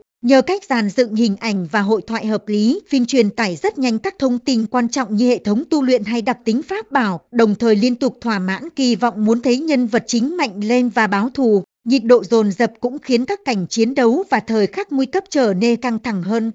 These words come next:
đem lại cảm giác cuốn hút và rất sảng khoái về mặt thị giác. Bên cạnh đó, Vương Lâm được xây dựng là kiểu nhân vật quyết đoán, lạnh lùng, ra tay dứt khoát. Phong cách ấy rất hợp với tông truyện nhanh,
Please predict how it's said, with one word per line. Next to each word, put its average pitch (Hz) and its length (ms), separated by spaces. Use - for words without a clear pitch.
đem 233 240
lại 247 280
cảm 190 240
giác 381 280
cuốn 247 160
hút 370 300
và 214 180
rất 392 200
sảng 208 320
khoái 220 320
về 247 160
mặt 208 220
thị 208 180
giác. 311 260
Bên 277 200
cạnh 220 260
đó, 208 300
Vương 240 280
Lâm 226 220
được 214 160
xây 240 160
dựng 220 320
là 208 120
kiểu 202 300
nhân 214 240
vật 208 220
quyết 415 240
đoán, 233 340
lạnh 247 320
lùng, 214 240
ra 240 240
tay 254 220
dứt 427 200
khoát. 339 260
Phong 302 160
cách 403 180
ấy 262 300
rất 453 140
hợp 254 240
với 233 160
tông 240 220
truyện 233 280
nhanh, 233 240